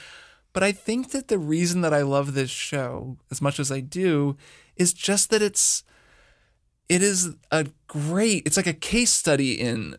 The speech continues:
finding more in something that seems simple at first, and in the simplicity of good storytelling, like, in how you can tell a good story in a very simple way and then just gradually build it into something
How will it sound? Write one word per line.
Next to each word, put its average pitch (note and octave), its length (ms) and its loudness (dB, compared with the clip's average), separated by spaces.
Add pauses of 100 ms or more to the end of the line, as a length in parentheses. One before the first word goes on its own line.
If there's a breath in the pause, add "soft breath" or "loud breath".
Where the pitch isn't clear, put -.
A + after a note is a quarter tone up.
finding D3+ 580 2
more D#3 500 0
in E3 200 -2
something E3+ 460 -2
that C#3 180 0
seems C3 320 0
simple E3 400 0
at F3 100 -8
first, - 540 -4 (280 loud breath)
and D#3 120 2
in E3 80 2
the D3+ 80 2
simplicity D#3+ 760 0
of C#3 180 -2 (400)
good C#3 220 2
storytelling, E3 760 -2
like, D3 160 0
in C#3 80 2
how D#3 160 0
you D#3 140 2
can D3 160 0
tell F#3+ 200 0
a F3+ 60 4
good D#3 180 0
story C#3+ 300 0
in C#3 80 -2
a - 20 -2
very C#3 220 0
simple C#3 400 0
way D#3 400 0 (340 loud breath)
and D3 140 4
then D#3 120 4
just D3+ 180 0
gradually D#3+ 720 0
build C#3+ 320 0
it C#3+ 100 2
into C3 160 0
something C#3+ 600 -2